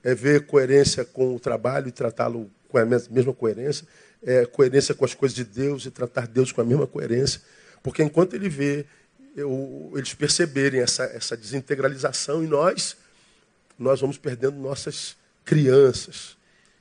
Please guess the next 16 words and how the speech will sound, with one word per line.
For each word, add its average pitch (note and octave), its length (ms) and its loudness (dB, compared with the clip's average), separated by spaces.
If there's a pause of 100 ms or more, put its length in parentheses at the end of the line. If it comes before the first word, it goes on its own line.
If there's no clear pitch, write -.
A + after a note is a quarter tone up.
(400)
Nós B2 220 4
vamos C3+ 180 2
perdendo B2+ 680 2
a A#2+ 280 -2 (100)
capacidade A#2+ 720 -2
de A#2 100 -12
ter B2 240 0
esperança B2 840 0 (360)
no C#3 140 2
mundo. B2 500 -2 (480)
Ou - 80 -12
seja, B2 460 2 (680)
nós D#3+ 380 6
nunca, F#3+ 520 0 (760)
como D#3 220 6
agora, D3 560 6